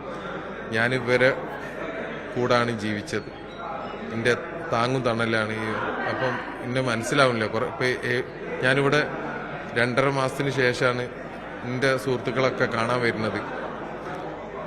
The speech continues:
ഞാൻ ഒരുപാട് ക്ഷീണിതനായിപ്പോയി എന്ന് പറയുന്നുണ്ട്. ഇതൊന്നും ഞാൻ ഓർക്കില്ലേനു, ഞാനിതൊന്നും, എനിക്കിതൊന്നും ഓർമ്മയില്ലേനു. നമ്മളൊരു, ഒരു ലക്ഷ്യത്തിന് വേണ്ടിയിട്ട് ഇറങ്ങി പുറപ്പെട്ട്,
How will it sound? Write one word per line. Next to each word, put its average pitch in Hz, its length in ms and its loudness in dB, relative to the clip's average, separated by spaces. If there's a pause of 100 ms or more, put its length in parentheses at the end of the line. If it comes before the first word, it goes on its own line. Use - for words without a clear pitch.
(140)
ഞാൻ 127 200 4
ഒരുപാട് 131 360 6 (760)
ക്ഷീണിതനായിപ്പോയി 139 840 4
എന്ന് 127 160 0
പറയുന്നുണ്ട്. 104 340 0 (500)
ഇതൊന്നും 165 260 0 (100)
ഞാൻ 147 100 8 (140)
ഓർക്കില്ലേനു, 156 600 2 (680)
ഞാനിതൊന്നും, 151 600 0 (680)
എനിക്കിതൊന്നും 165 600 2
ഓർമ്മയില്ലേനു. 135 520 4 (1120)
നമ്മളൊരു, 156 440 2 (1300)
ഒരു 135 200 0
ലക്ഷ്യത്തിന് 156 480 0 (100)
വേണ്ടിയിട്ട് 147 400 0 (260)
ഇറങ്ങി 135 300 2
പുറപ്പെട്ട്, 120 440 0